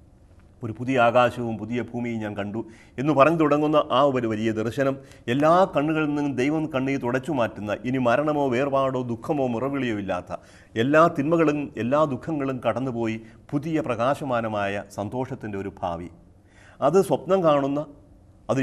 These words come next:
യാഥാർത്ഥ്യമാകുമെന്ന് വിശ്വസിക്കുന്ന വ്യക്തി തടവറയിലാണ്. അപ്പോൾ തടവറയിൽ കഴിയുന്നവർക്ക് സ്വപ്നങ്ങളുണ്ടാവും. ആ സ്വപ്നങ്ങൾ ഭാവിയെ സംബന്ധിക്കുന്ന വലിയ ദർശനങ്ങളാവും. ആ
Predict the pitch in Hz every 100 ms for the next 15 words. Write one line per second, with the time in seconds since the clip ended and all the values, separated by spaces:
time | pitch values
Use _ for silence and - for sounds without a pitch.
0 | 120 110 - 165 170 143 127 120 110 101
1 | 139 127 123 123 123 - - 98 - 104
2 | 104 - - 98 95 92 87 - - -
3 | - - - - 113 - 110 135 131 123
4 | 113 104 104 101 98 104 - 117 - 117
5 | 95 85 82 80 - - - 113 156 156
6 | - 160 156 156 123 123 165 165 147 131
7 | 120 117 120 113 110 117 131 113 113 117
8 | 113 85 78 71 - - - 98